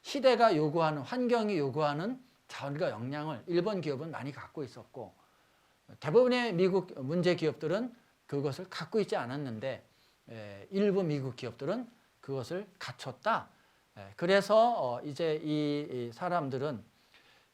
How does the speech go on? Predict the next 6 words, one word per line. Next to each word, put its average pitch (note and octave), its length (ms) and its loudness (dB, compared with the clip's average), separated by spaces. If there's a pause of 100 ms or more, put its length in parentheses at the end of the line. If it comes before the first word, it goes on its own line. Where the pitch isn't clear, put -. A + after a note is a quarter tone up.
경쟁, A3+ 760 4 (440)
어, C3 340 -4
우-, E3+ 300 0
환경 C#4 440 2
변화에 E3 420 2
맞춘 B2+ 540 -8